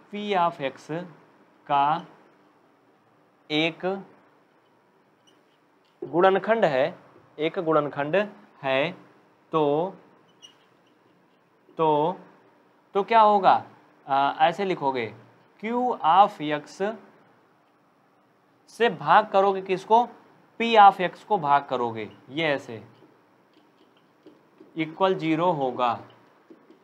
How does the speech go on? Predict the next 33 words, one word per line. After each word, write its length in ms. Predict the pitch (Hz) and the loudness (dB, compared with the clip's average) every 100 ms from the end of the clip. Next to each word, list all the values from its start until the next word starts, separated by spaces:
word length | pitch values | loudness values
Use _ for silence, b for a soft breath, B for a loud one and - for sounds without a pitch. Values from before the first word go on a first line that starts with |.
| _ - - | _ -20 -8
देखो 220 | 143 180 | -4 -2
ये 300 | 151 170 196 196 - | -2 0 0 -2 -4
concept 480 | 156 151 156 185 185 | -4 -4 0 0 0
सीखना 380 | - 165 175 190 | -6 -8 -2 0
बहुत 260 | 165 170 165 | 4 4 4
ज़रूरी 340 | 160 160 175 | 2 2 0
है, 100 | 185 | 0
लिखना 320 | 185 170 165 | 0 -2 -4
पूरी 240 | 165 165 160 | -2 -2 0
कहानी 320 | 151 147 147 | 0 0 -2
जो 100 | 147 | -4
लिख 200 | 147 139 | -4 -2
रहे 140 | 135 | 0
हो, 140 | 123 110 - - _ _ _ _ _ - | 0 -2 -12 -20 _ _ _ _ _ -8
ठीक 160 | 143 | 4
है? 220 | 196 165 113 - - _ _ _ _ 139 | 6 4 0 -16 -20 _ _ _ _ -2
समझ 240 | 151 175 | 0 0
में 120 | 175 | 2
आ 100 | 190 | 4
रहा 120 | 196 | 6
है 60 | 170 | 6
ना? 260 | 185 151 113 - - _ _ _ _ 139 | 4 2 -2 -14 -20 _ _ _ _ -4
अमित 280 | 143 180 | -2 -2
सिंह 200 | 175 196 | -4 -2
बेटा 200 | 180 175 | 2 2
तुम 180 | 190 196 | 2 2
दूसरी 320 | 175 175 190 | 0 2 4
आईडी 260 | 196 170 175 | 6 6 4
से 120 | 170 | 4
आ 120 | 151 143 | 4 6
गए 140 | 135 | 4
ना? 220 | 156 208 - - _ _ _ _ _ _ | 2 -2 -6 -20 _ _ _ _ _ _
हाँ, 280 | 143 180 220 | 2 4 2